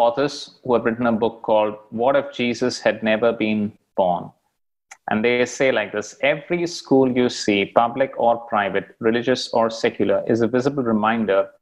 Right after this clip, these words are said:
of the religion of Jesus Christ. So is every college or university." So, uh, here you see, uh, a summary of the influence of the Bible in education.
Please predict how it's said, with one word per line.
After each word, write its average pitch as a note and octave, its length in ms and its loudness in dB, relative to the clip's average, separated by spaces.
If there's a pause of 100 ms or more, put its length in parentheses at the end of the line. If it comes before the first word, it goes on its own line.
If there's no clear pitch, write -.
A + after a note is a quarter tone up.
(360)
of G#2 180 -4
the G#2+ 120 2
religion A2+ 400 0
of A2+ 160 -4
Jesus G#2+ 420 0
Christ. F#2 760 -6
So - 400 2
is B2 200 0
every A#2 320 0
college G#2+ 460 -2 (220)
or G2 340 2 (300)
university." G2 840 0 (960)
So, - 240 0 (560)
uh, A2+ 240 2 (220)
here F#3 200 4
you E3+ 160 0
see, A2 540 -4 (580)
uh, G#2+ 220 0
a A#2+ 80 -2
summary B2+ 720 -4 (480)
of A#2 280 0
the - 120 -2
influence B2 560 0
of A2+ 160 0
the A2 60 2
Bible G2+ 560 -2 (100)
in G2+ 160 -2
education. G2 640 -2